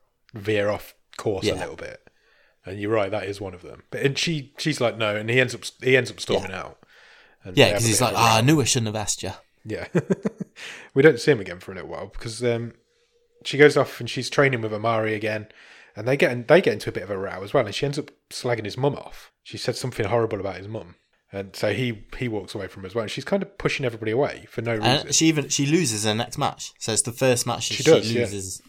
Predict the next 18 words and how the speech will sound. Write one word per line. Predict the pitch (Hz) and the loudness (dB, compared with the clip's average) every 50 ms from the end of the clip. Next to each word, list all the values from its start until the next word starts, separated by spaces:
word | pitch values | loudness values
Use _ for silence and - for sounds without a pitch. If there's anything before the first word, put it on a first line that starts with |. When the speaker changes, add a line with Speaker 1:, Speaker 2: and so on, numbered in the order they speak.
| - - | -12 -8
Speaker 2:
uh, | 101 95 95 95 - - - _ _ _ _ _ _ - | -6 -6 -4 -6 -8 -10 -14 _ _ _ _ _ _ -8
uh, | 104 98 - - | -8 -8 -6 -6
for | - 98 | -8 -6
the | 87 | -4
high | 92 101 98 92 | -4 -4 -4 -4
school | - - - 98 | -6 -10 -14 -14
team. | - - 90 - - _ _ - | -14 -14 -14 -16 -18 _ _ -10
Speaker 1:
Yeah. | 113 95 80 - - _ _ _ _ _ _ _ _ _ _ _ _ - | -8 -8 -8 -10 -16 _ _ _ _ _ _ _ _ _ _ _ _ -8
Speaker 2:
And | - 120 113 - | -6 -6 -2 2
coach, | - 160 147 135 - - - - | 4 6 6 6 4 0 0 2
coach | - 165 160 135 - - | 4 4 4 4 4 2
again, | 113 143 127 113 104 | 4 4 4 4 4
sort | - 120 113 101 | 2 2 2 2
of | 110 | 2
after, | 110 104 - - - 101 | 0 0 -2 -2 -4 -4
he's | 98 98 - | -4 -4 -2
like, | 95 85 - - | -4 -4 -4 -6
"Yeah, | - 78 64 - 50 | -12 -14 -12 -14 -16